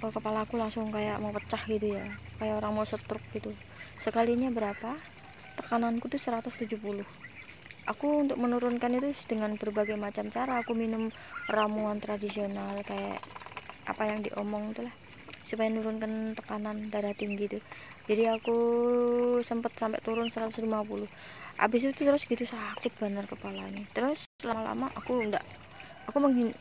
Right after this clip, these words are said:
nggak, nggak begitu asin makan. Terus aku nggak makan. Es, namanya kambing itu, kambing itu tak jauhi dari dalam diriku. Pokoknya nggak makan kambing-kambingan wisan. Nggak lah, walaupun enak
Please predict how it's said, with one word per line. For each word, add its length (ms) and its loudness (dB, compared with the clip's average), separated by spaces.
nggak, 320 4
nggak 160 4
begitu 160 2
asin 560 6
makan. 480 2
Terus 160 -4
aku 240 -2
nggak 80 0
makan. 400 -2
Es, 400 0
namanya 480 6
kambing 400 6
itu, 80 2
kambing 320 4
itu 80 0
tak 160 0
jauhi 320 2
dari 240 0
dalam 480 -4
diriku. 400 -2
Pokoknya 240 -4
nggak 160 -2
makan 180 -8
kambing-kambingan 880 0
wisan. 400 -8
Nggak 160 2
lah, 160 2
walaupun 320 0
enak 220 -4